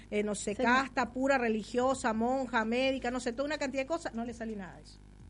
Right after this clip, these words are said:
Speaker 2: Pero no es que saliste mal, sino que
Speaker 1: No,
Speaker 2: ella
Speaker 1: no.
Speaker 2: tenía una
Speaker 1: Pa-,
Speaker 2: estructura
Speaker 1: exacto.
Speaker 2: y tú viniste a romper con
Speaker 1: Y
Speaker 2: esa
Speaker 1: yo vine a
Speaker 2: estructura.
Speaker 1: decirle, "No, manita, es que acá no entro. En este molde no
Speaker 2: Sí.
Speaker 1: entro". Eso que antes era chiquitita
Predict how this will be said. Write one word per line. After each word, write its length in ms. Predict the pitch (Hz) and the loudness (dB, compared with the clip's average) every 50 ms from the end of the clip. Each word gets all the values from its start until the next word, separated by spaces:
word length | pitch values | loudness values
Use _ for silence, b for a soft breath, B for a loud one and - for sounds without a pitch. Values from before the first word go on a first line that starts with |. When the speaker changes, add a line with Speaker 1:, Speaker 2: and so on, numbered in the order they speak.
| - - - - - - - - - - B B B B B | -18 -18 -18 -18 -18 -18 -18 -18 -18 -18 B B B B B
Speaker 2:
Pero 200 | - 277 277 285 | 0 0 0 2
no 100 | 285 302 | 2 0
es 80 | 370 - | 0 0
que 140 | - 403 - | -2 -6 -6
saliste 440 | - - 277 269 269 - - 269 170 196 | -4 -4 -2 -2 -2 -2 -4 -4 -2 0
mal, 480 | 220 240 269 262 220 185 175 156 165 - - | 0 0 0 0 -2 -4 -6 -8 -8 -8 -4
sino 280 | 247 226 269 285 269 | -2 -2 -2 -2 -2
que 140 | - - 240 | -2 0 2
Speaker 1:
No, 80 | 254 247 | 4 4
Speaker 2:
ella 100 | 277 277 | 4 4
Speaker 1:
no. 80 | 269 - | 4 4
Speaker 2:
tenía 160 | 311 277 302 302 | 4 2 2 2
una 80 | 311 | 2
Speaker 1:
Pa-, 40 | 294 | 0
Speaker 2:
estructura 760 | - 269 294 233 - - 294 277 269 285 302 277 262 262 262 | 0 -4 -6 -8 0 4 6 6 8 8 6 6 8 8 8
Speaker 1:
exacto. 600 | 254 247 - - - - 247 214 202 190 185 190 254 | 6 4 2 -2 0 2 2 2 2 0 -2 -2 -2
Speaker 2:
y 60 | 240 | -2
tú 120 | - 277 | 0 0
viniste 240 | 254 269 285 - 294 | 0 2 2 2 2
a 60 | 277 | 0
romper 320 | 240 240 220 190 233 226 226 | 0 0 -2 -2 -4 -2 0
con 80 | 247 | 0
Speaker 1:
Y 80 | 247 247 | 0 2
Speaker 2:
esa 100 | 226 247 | 4 4
Speaker 1:
yo 120 | 247 247 254 | 6 6 6
vine 260 | 262 269 269 311 294 | 6 6 4 4 4
a 60 | 285 | 4
Speaker 2:
estructura. 220 | 277 262 247 208 | 6 4 4 4
Speaker 1:
decirle, 360 | 196 190 269 262 262 254 247 233 | 4 2 2 4 4 4 2 2
"No, 180 | 269 277 262 | 2 0 0
manita, 360 | 247 208 202 214 220 214 208 190 | 0 -2 -2 -2 -4 -4 -4 -6
es 60 | 180 | -6
que 100 | - 196 | -6 -6
acá 180 | 180 214 208 208 | -4 -4 -4 -4
no 160 | 233 233 233 | -2 -2 -2
entro. 460 | 233 226 214 190 180 - 180 175 170 | 0 0 0 -2 -4 -4 -6 -8 -6
En 140 | - 202 208 | -6 -4 -4
este 300 | 220 240 233 - 285 269 | -4 -4 -4 -4 -4 -4
molde 400 | 262 262 269 269 285 269 285 277 | -2 -2 -2 -2 -2 -2 -2 -2
no 160 | 269 247 254 254 | -2 -2 -2 -2
Speaker 2:
Sí. 60 | 254 | 0
Speaker 1:
entro". 440 | 254 240 226 214 226 208 190 185 180 | -2 -2 -2 -4 -6 -8 -10 -8 -8
Eso 160 | 196 196 269 | -8 -6 -6
que 60 | 262 | -4
antes 140 | 254 254 285 | -4 -2 -2
era 100 | 277 277 | -2 -2
chiquitita 680 | 269 277 233 - 240 220 - 240 240 233 269 269 285 294 | -4 -6 -8 -8 -10 -10 -8 -6 -4 -2 -2 -4 -4 -6